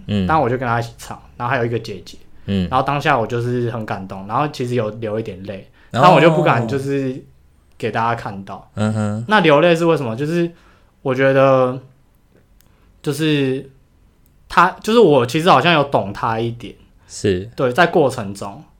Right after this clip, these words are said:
Speaker 2: 然后他，
Speaker 1: 嗯哼。
Speaker 2: 并且他自己也愿意尝试这件事情。
Speaker 1: 是。
Speaker 2: 对，即便那可能是为了得到某个奖励。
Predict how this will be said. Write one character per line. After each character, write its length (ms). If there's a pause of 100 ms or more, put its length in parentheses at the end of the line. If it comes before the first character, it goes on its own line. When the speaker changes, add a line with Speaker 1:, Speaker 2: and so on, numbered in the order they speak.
Speaker 2:
然 120
后 80
他， 140
Speaker 1:
嗯 40
哼。 40
Speaker 2:
并 160
且 180
他 160
自 140
己 100
也 100
愿 220
意 80
尝 260
试 220
这 140
件 160
事 160
情。 260
Speaker 1:
是。 420 (200)
Speaker 2:
对， 280
即 140
便 300
那 100
可 100
能 140
是 100
为 160
了 80
得 140
到 140
某 160
个 100
奖 220 (120)
励。 240